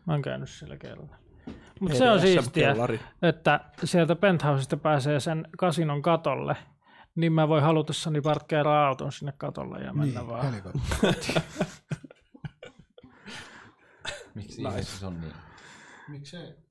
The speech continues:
Speaker 1: Miksei?
Speaker 4: Niin.
Speaker 1: Siis se kasino on yleinen tila.
Speaker 4: Aa, niin on tietenkin.
Speaker 1: Sinne jos tulee pelaajia, niin kaikki näkee toisensa.
Speaker 4: Joo, mutta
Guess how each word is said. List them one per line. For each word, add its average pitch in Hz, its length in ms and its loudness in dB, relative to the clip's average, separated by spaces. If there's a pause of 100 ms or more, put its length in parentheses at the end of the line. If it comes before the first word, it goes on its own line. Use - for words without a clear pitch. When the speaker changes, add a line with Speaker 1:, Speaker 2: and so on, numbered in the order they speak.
Speaker 1:
Miksei? 202 380 -4
Speaker 4:
Niin. - 340 -20
Speaker 1:
Siis 208 240 2
se 214 120 4
kasino 180 440 6
on 185 100 8
yleinen 143 360 4
tila. 143 240 -6 (400)
Speaker 4:
Aa, 95 800 -10 (360)
niin 156 240 -8
on 127 120 -8
tietenkin. 82 380 -12 (120)
Speaker 1:
Sinne 151 260 0
jos 147 180 0
tulee 165 240 4
pelaajia, 151 480 2
niin 143 260 -2
kaikki 147 280 -2
näkee 127 220 -6
toisensa. - 360 -14 (140)
Speaker 4:
Joo, 87 220 -12 (140)
mutta 90 220 -14